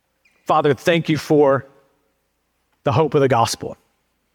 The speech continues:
Thank you that it's not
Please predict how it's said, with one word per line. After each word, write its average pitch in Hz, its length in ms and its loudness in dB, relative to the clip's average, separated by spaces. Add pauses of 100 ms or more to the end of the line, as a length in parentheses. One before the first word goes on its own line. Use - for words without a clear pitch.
(3000)
Thank 175 240 -2
you 175 100 4
that 156 140 2
it's 156 180 0
not 175 640 0